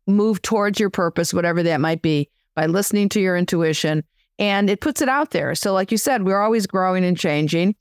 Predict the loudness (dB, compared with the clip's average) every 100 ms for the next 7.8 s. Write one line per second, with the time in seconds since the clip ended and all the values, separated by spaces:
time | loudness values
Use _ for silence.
0 | _ _ -6 -2 2 2 2 0 0 -2
1 | -2 -2 -2 0 -2 0 0 2 0 2
2 | 2 0 -2 -2 0 -2 -2 -4 0 0
3 | 2 0 -2 0 0 0 -2 -4 _ _
4 | -2 0 2 0 0 -2 0 0 0 0
5 | -2 -2 -4 -4 0 2 2 2 0 -2
6 | _ _ -6 -2 0 0 0 0 -2 0
7 | 0 0 0 2 0 -2 -6